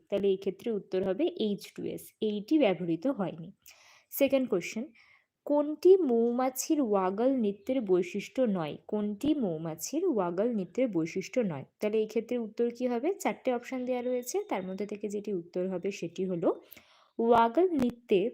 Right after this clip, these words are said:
পর্যায়ক্রমে মৌমাছি একবার ঘড়ির কাঁটার দিকে এবং পরের বার বিপরীত দিকে ঘুরতে থাকে। তাহলে এইটা হবে, এটা প্রপার অ্যান্সার,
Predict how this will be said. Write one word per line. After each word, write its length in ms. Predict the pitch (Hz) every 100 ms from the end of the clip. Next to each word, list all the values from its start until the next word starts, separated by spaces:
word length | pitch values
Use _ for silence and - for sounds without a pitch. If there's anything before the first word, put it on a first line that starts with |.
| -
পর্যায়ক্রমে 720 | 202 190 247 262 - 285 302
মৌমাছি 560 | 226 190 208 214 -
একবার 320 | 277 226 254 247
ঘড়ির 360 | - 190 220
কাঁটার 380 | 233 233 254 190
দিকে 300 | 175 165 - 370
এবং 260 | - 269 302
পরের 320 | - 208 196 202
বার 140 | 277
বিপরীত 420 | 226 185 190 185
দিকে 260 | 180 214 285
ঘুরতে 340 | 185 170 -
থাকে। 280 | 165 160 - 165
তাহলে 220 | - 208
এইটা 260 | 214 185 190
হবে, 300 | 175 170 311
এটা 180 | 349 240
প্রপার 380 | - 156 - 185
অ্যান্সার, 420 | 147 160 -